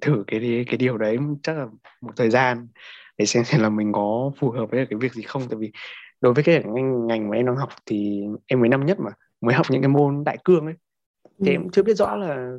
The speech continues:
Speaker 1: cái ngành của mình nó đang học về đúng tính chất là học về cái gì. Và hiện tại thì đúng là em đang thấy chán thật, nhưng mà em chưa đi làm. Thế nhưng mà có một số bạn thì lại nghĩ là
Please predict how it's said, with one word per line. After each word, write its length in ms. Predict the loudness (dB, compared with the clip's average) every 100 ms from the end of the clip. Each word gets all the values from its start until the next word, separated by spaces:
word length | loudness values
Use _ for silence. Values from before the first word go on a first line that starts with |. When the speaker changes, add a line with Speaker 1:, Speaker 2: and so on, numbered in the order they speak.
| -4
Speaker 1:
cái 120 | 0
ngành 220 | 2 0
của 60 | 0
mình 240 | -2 0
nó 460 | 2 0 0 0 0 0
đang 180 | 0 0
học 200 | -2 -4
về 260 | -6 -6 -6
đúng 240 | -4 -4 0
tính 140 | 0
chất 200 | 0 -4
là 100 | -6 -8 -12 -6
học 120 | -4 -4
về 60 | -4
cái 100 | -2
gì. 220 | -2 -4 -10 _ _ -20 _ _ _
Và 100 | 0
hiện 180 | 2 2
tại 200 | 0 -4 -6
thì 80 |
đúng 220 | -2 0 0
là 60 |
em 100 | -2
đang 100 | -2
thấy 120 | -4
chán 260 | -2 -2 0
thật, 120 | -4 -6 _
nhưng 140 | -6 -2
mà 60 |
em 140 | -2 -2 -4
chưa 120 | 0
đi 120 | 2 4
làm. 300 | 2 -2 -10 _ _ _ _ _ _ _ -20 _ _ _ _ 0
Thế 60 |
nhưng 140 | 0 2
mà 160 | -2 -6 _ _ _
có 100 | -2
một 100 | -2
số 240 | -2 -4 -4
bạn 240 | -4 -8 _ _ _ _ _
thì 460 | -2 2 2 2 0 -2
lại 160 | -6 -4
nghĩ 160 | -4
là 320 | -2 -4 -6